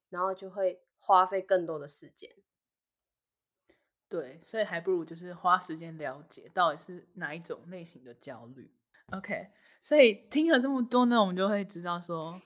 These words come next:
Speaker 2: 我们都有可能会焦虑，这是生活的一部分嘛。然后呢，但是比较重要的是，我们要就是想办法去，呃，了解它，这样才有办法对症下药。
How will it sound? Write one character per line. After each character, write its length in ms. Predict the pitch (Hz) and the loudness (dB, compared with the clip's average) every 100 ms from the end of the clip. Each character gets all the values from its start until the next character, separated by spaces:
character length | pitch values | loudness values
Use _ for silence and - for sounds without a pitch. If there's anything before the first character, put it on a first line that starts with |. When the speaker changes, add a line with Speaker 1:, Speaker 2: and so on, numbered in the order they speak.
| _ _ | _ _
Speaker 2:
我 100 | 190 | -2
们 160 | 190 185 | 0 0
都 140 | 226 | 0
有 100 | 240 | 0
可 220 | 226 233 | 0 -4
能 120 | - - | -4 -10
会 220 | 170 185 | -6 -6
焦 380 | 170 - 151 151 | -6 -6 -6 -6
虑， 200 | 160 151 | -6 -8
这 160 | - 180 | -8 -6
是 240 | 180 143 | -4 -2
生 240 | - 185 190 | -2 -2 -4
活 100 | 165 | -8
的 120 | 131 | -10
一 40 | |
部 240 | 131 160 151 | -10 -12 -8
分 240 | - 135 | -6 -6
嘛。 180 | 85 - - - - _ | -8 -20 -20 -20 -20 _
然 100 | 165 | -14
后 200 | 175 185 | -8 -6
呢， 200 | 170 143 156 | -6 -10 4
但 140 | 262 | 6
是 240 | 262 254 - _ _ _ _ | 6 0 -2 _ _ _ _
比 80 | 190 | 2
较 140 | 214 | 2
重 260 | 220 - 208 | 4 0 0
要 140 | 202 | 2
的 60 | 175 | 2
是， 120 | - | 0
我 60 | 180 | -8
们 140 | 151 | -8
要 180 | 151 175 - - - - | -8 -10 -10 -10 -10 -8
就 100 | 185 | -8
是 280 | 185 185 175 | -6 -6 -8
想 220 | 170 165 | -8 -8
办 140 | 175 196 | -6 -6
法 200 | - 123 | -10 -12
去， 340 | - 156 135 _ _ _ _ _ _ | -8 -8 -8 _ _ _ _ _ _
呃， 160 | 165 156 | -4 4
了 200 | 165 185 | 6 6
解 240 | 185 110 - | 2 0 -2
它， 400 | 175 147 156 - | -2 -2 -6 -2
这 80 | 180 | 0
样 120 | 180 | 0
才 120 | 180 | -2
有 60 | 151 | -4
办 100 | 170 | -6
法 140 | 143 - - | -12 -8 4
对 300 | 190 147 - | 4 4 -2
症 360 | - 175 - | -2 -2 -2
下 400 | - - 180 139 | -8 -2 0 0
药。 280 | 139 135 - | -4 -8 -10